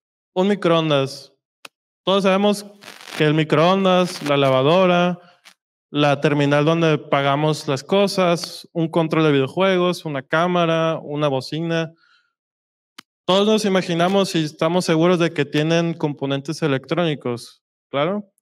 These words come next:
Entonces, ¿qué es lo que los hace esos componentes electrónicos un sistema embebido?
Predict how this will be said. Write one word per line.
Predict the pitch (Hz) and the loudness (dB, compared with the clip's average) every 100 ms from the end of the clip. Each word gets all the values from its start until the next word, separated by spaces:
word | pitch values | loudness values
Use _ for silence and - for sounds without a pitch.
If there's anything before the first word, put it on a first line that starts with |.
| _ _ _ _ - | _ _ _ _ -8
Entonces, | 143 170 180 214 208 - - _ _ _ _ _ _ _ _ | -2 0 2 2 0 -4 -16 _ _ _ _ _ _ _ _
¿qué | - 180 | 0 2
es | |
lo | 220 220 | 4 2
que | 202 | 2
los | 180 160 170 | 4 2 2
hace | 170 185 202 196 185 165 165 170 | 0 2 2 2 4 2 0 0
esos | 160 202 | -2 -2
componentes | - 185 160 151 151 180 | -2 -2 -2 -2 -4 -6
electrónicos | 180 147 147 156 165 175 185 180 - - - - _ _ - | -4 -4 -4 -4 -2 -2 -4 -4 -6 -14 -18 -20 _ _ -8
un | 151 | -4
sistema | 185 175 180 | -4 -2 0
embebido? | 185 156 143 160 190 196 - | 2 4 4 2 0 -2 -12